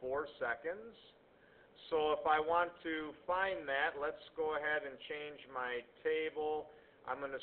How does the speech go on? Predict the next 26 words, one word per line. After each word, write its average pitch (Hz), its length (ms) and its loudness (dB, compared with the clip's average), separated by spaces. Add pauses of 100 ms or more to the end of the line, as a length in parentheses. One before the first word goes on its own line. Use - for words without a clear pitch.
(120)
start 147 240 2
it 139 80 -2
at 127 320 2
four 147 320 0 (160)
seconds, 143 480 -2
and 127 80 -4
I 127 80 0
wanna 131 240 -2
go 127 160 2
up 123 160 -6
by 110 160 0 (160)
tenths 139 320 -2
just 123 240 -10
in 120 160 -14
case 123 320 -6
I 113 80 -6
need 117 160 -14
to 101 80 -14
round 139 400 0
this. 139 240 0 (640)
So 127 80 -2
let's 143 240 2
see, 151 160 -4
where 127 320 0
did 170 160 -6
that 151 400 2